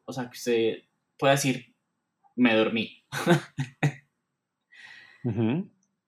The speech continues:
Speaker 1: Eh, entonces, era, era, sí, la idea era como usted pensar su muerte como, como,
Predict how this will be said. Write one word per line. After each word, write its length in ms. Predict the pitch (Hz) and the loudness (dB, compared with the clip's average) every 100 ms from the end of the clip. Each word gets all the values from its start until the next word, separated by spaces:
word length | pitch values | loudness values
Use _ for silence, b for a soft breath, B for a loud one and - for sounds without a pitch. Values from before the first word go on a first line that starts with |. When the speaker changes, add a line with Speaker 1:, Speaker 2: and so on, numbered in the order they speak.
| _ _ _ _ _ _ _ _ - | _ _ _ _ _ _ _ _ -12
Speaker 1:
Eh, 520 | - - 127 127 - - | 0 2 4 4 2 -2
entonces, 560 | 131 139 123 127 139 - - | -2 0 0 -2 -8 -12 -8
era, 180 | 147 147 | 0 2
era, 480 | - 151 151 160 151 | 4 4 6 4 0
sí, 160 | - 196 | -4 2
la 120 | 139 | 4
idea 180 | 135 - | 6 6
era 160 | 143 | 4
como 180 | - 175 | 2 -2
usted 420 | 151 123 120 113 - _ _ - _ _ _ _ _ _ - - - | 2 6 6 4 -8 _ _ -20 _ _ _ _ _ _ -20 -20 -2
pensar 680 | 143 135 - 151 151 151 - _ _ _ _ _ _ _ _ _ _ _ _ _ _ _ _ _ _ | 2 2 2 2 2 0 -8 _ _ _ _ _ _ _ _ _ _ _ _ _ _ _ _ _ _
su 300 | - - 160 | -12 -4 -2
muerte 460 | 151 165 170 - 185 | 2 2 2 -2 -8
como, 520 | 165 147 127 110 - _ | -4 2 2 2 -4 _
como, 720 | - 123 117 107 107 101 101 | -4 -2 0 -2 -4 -6 -10